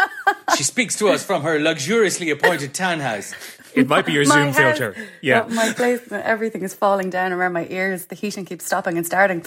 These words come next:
Speaker 3: But, um, yeah, n-, do you know what? My final thought on this would be that it strikes me that, yeah, I, I agree with Pat, what he says about the, the supply and where that leaves us in three years. But one of the aspects of the government's plan to tackle the high cost of rent this year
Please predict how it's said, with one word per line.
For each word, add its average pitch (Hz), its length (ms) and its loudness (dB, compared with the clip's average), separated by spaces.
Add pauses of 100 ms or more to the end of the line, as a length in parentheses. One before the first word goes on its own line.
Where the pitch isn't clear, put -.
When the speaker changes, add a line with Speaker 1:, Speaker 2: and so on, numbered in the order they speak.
(280)
Speaker 3:
But, 196 140 4
um, 180 440 2
yeah, 220 160 4
n-, 208 300 -2
do - 100 -6
you 214 40 0
know 226 80 6
what? 190 260 4
My 208 140 4
final 262 240 0
thought 190 180 2
on 175 80 0
this 165 180 -2
would 156 140 -6
be 165 400 -2
that 156 260 4 (1120)
it 240 80 0
strikes 254 320 0
me 208 240 0
that, 175 280 2
yeah, 175 180 4
I, 170 160 4
I 180 120 4
agree 170 200 2
with 160 80 -2
Pat, 147 260 -2
what 156 80 -6
he 156 60 -6
says 156 180 -4
about 147 240 -4
the, 147 180 -6
the 156 100 -12
supply 180 480 2
and 160 180 -2
where 160 140 0
that 147 120 -4
leaves 156 220 -4
us 147 80 -16
in 156 80 -6
three 165 160 -4
years. 160 240 -2 (460)
But 190 180 -2
one 277 100 6
of 320 100 6
the 240 140 -6 (240)
aspects 185 480 -2
of 165 100 -8
the 175 60 -4
government's 170 440 0
plan 170 720 2 (120)
to - 160 -4
tackle 220 760 0
the 180 80 2
high 185 340 2
cost 170 400 -2
of 165 120 -14
rent 165 320 0
this 156 260 -6
year 160 340 -2